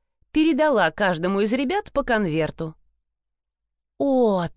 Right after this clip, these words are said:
точно!» пробормотала Тандер и, ухмыляясь, повернулась ко мне. «Вы со Стеллой родились в один день. Правда здорово?» «Похоже, она и в этом году собирается праздновать чертовски широко»,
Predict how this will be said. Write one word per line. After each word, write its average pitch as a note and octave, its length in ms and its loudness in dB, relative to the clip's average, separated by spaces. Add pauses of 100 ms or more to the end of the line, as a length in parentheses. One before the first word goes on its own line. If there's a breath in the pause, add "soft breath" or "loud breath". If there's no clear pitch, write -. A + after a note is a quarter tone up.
(140)
точно!» A#3+ 800 0 (440)
пробормотала G3 880 2
Тандер B3 600 0 (480 soft breath)
и, C4 120 2
ухмыляясь, B3 760 0
повернулась G3 640 0
ко F3+ 160 -4
мне. F3+ 280 -4 (640)
«Вы F#3+ 280 0
со D4 200 -2
Стеллой D4+ 520 -2
родились G3+ 500 -2
в A3 40 -4
один B3 320 0
день. A#3 320 0 (560)
Правда F#4 380 2
здорово?» G3+ 500 2 (1300)
«Похоже, F3 520 -2
она G#3 320 0
и A3 60 0
в G#3+ 60 -2
этом B3 340 -2
году F#3 260 0
собирается F#3+ 640 0
праздновать A#3+ 580 -2
чертовски A3 720 -2
широко», A#3 640 -2